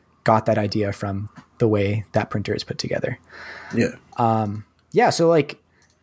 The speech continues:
Speaker 1: kind of going into a bit of that video, um, I, I always spend a good amount of time looking for music for my videos, and this one was, like, I was having a little trouble finding any new music that, like, really,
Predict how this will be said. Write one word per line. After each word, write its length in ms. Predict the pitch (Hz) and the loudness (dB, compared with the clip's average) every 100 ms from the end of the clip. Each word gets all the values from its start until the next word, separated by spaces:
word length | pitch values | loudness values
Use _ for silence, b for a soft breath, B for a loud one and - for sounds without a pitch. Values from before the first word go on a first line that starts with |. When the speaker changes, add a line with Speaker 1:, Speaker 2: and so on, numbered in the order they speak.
| - | -2
Speaker 1:
kind 180 | 170 180 | 2 2
of 80 | 151 | 4
going 220 | 160 160 | 4 4
into 180 | 147 151 | 4 2
a 40 | |
bit 140 | 123 131 | 4 4
of 100 | 123 | 6
that 200 | 123 123 | 2 4
video, 480 | 123 127 117 104 - | 4 6 4 2 0
um, 640 | 120 113 113 107 104 107 _ _ _ _ _ _ _ _ | 2 4 4 2 -2 -6 _ _ _ _ _ _ _ _
I, 180 | 131 139 | 4 4
I 280 | 143 147 160 | 4 2 4
always 220 | 185 180 | 4 4
spend 200 | 151 131 | 4 4
a 100 | 117 | 4
good 200 | 117 123 | 4 4
amount 200 | 117 113 | 6 4
of 80 | - | 2
time 300 | 117 110 110 | -2 2 2
looking 200 | 110 107 | 0 0
for 140 | 110 | 2
music 280 | 107 107 120 | 2 2 0
for 120 | 123 | 2
my 160 | 127 131 | 4 4
videos, 460 | 139 143 151 143 - | 2 4 2 -2 -2
and 320 | 123 117 110 135 | -2 -2 -2 0
this 200 | 139 - | 2 4
one 160 | 156 | 4
was, 140 | 139 117 | 4 4
like, 380 | 107 101 - b b b - | 2 0 -8 b b b -2
I 60 | |
was 60 | 135 | 2
having 180 | 226 233 | 6 6
a 60 | |
little 260 | 151 139 143 | 6 4 4
trouble 440 | - 120 113 127 | 4 2 4 2
finding 380 | 123 120 117 117 | 4 2 4 2
any 140 | 117 | 2
new 220 | 110 110 113 | 2 2 2
music 360 | 107 113 113 | 0 0 0
that, 180 | 113 - | 0 0
like, 120 | 107 | -2
really, 540 | 110 113 117 113 110 | 0 2 4 2 0